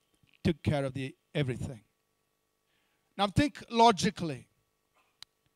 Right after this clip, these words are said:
If there was a necessity for several incarnations, it would obviously imply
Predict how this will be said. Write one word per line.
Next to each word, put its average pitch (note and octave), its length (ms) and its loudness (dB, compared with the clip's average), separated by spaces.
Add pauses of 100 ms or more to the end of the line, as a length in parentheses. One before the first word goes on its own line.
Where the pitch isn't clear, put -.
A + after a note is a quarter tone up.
(1120)
If C4+ 220 4
there C4+ 140 8
was B3 220 4
a A3 60 4
necessity A3+ 880 4 (320)
for G#3+ 200 4
several C4 420 6
incarnations, A#3 840 4
it G3+ 80 0
would F#3+ 140 -6 (500)
obviously B3 680 6
imply G3 580 6